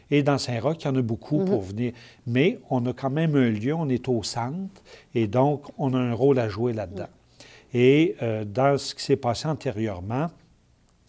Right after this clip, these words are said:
Speaker 1: il y avait des défis, puis on ne réussissait pas à donner le service de qualité qui
Speaker 2: Mhm.
Speaker 1: convienne.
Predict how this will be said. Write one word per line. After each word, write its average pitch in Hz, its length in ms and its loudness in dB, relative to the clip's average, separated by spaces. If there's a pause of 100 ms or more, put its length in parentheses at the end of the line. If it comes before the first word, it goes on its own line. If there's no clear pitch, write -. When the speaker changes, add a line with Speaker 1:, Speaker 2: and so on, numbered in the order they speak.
(100)
Speaker 1:
il 131 60 -6
y 135 40 2
avait 139 200 0
des 143 180 4
défis, 117 520 -2
puis - 320 -20
on 123 120 0
ne 113 60 0
réussissait 123 380 0
pas 185 200 0
à 165 40 2
donner 127 380 -2
le 131 160 -2
service 113 720 -6 (500)
de 120 220 0
qualité 139 640 -4
qui - 240 -18
Speaker 2:
Mhm. 185 80 -2
Speaker 1:
convienne. 123 720 0